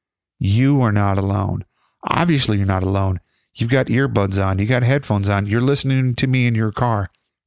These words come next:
Trust me, you're not alone. I'm there with you. Lastly, I'm the co-host of another podcast called Podrect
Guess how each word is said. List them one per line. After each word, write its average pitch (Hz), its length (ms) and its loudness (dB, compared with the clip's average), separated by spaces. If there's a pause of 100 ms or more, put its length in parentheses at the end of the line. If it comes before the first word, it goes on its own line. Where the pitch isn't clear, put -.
Trust - 260 0
me, 92 180 -2
you're 127 120 0
not 147 180 2
alone. 117 260 0
I'm 113 140 0
there 120 180 0
with 101 240 -2
you. - 140 -6 (1600)
Lastly, 139 560 0 (1400)
I'm 202 160 0
the 127 80 2
co-host 113 440 0
of 98 120 0
another 95 240 0
podcast 98 640 -2
called 98 280 -2
Podrect - 600 -2